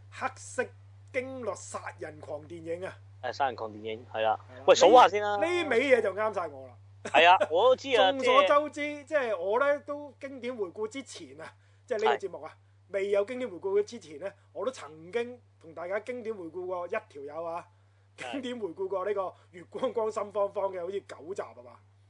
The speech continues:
Speaker 2: 二十集。
Speaker 1: 冇二十咁多。
Speaker 2: 唔係㗎，月光心慌嗰陣時，highlight 話曾計埋係有廿集㗎。
Speaker 1: 唔係，唔係，你佢，佢立埋好多，唔係嘅，其實冇咁多集嘅，真正電影冇咁多集嘅。
Speaker 2: 冇咩？
Speaker 1: 咁同埋呢個 Chucky，即係，誒，誒，誒，蛙鬼回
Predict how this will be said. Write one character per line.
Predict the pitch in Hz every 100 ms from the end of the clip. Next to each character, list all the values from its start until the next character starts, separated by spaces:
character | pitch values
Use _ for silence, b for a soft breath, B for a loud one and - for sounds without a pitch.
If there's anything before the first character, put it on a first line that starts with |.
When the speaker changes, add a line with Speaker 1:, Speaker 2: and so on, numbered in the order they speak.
| _ _
Speaker 2:
二 | 151
十 | 147 156
集。 |
Speaker 1:
冇 | 143 147 147 147 139 95 165 156
二 | 226
十 | 208 196
咁 | - 233 -
多。 | - - - - - -
Speaker 2:
唔 |
係 | 165 202
㗎， | 247 269 240
月 | 220
光 | 302 330
心 | 330
慌 | 320 320
嗰 |
陣 | 302
時， | 190 156
highlight | 247 285 285 233
話 | 185 180
曾 | - - - - 208 254
計 | 226 196
埋 | 190 123 143
係 |
有 | 156
廿 | 165 127
集 | 131
㗎。 | 123
Speaker 1:
唔 | 135
係， | 127
唔 |
係， | 254 226 240
你 |
佢， | 240 233
佢 | 226
立 | 240 208 202
埋 | 156
好 | 151 214
多， | 240
唔 | 190 190
係 | 208 226
嘅， | 233
其 | 180
實 |
冇 | 175 196
咁 |
多 | 214
集 | 208
嘅， | 165
真 | 170 247
正 | 220 180
電 | 156
影 | 180
冇 | 131
咁 | 98
多 | 156
集 | 120
嘅。 |
Speaker 2:
冇 | 113
咩？ | - - b b
Speaker 1:
咁 | - 247
同 | 202
埋 | 185 185
呢 | 262
個 | 220
Chucky， | - 294 - 359 156
即 | 226
係， |
誒， | 196 170 151 147 147 151 147 147 160
誒， |
誒， | 156
蛙 | 196 208
鬼 | 202
回 | 185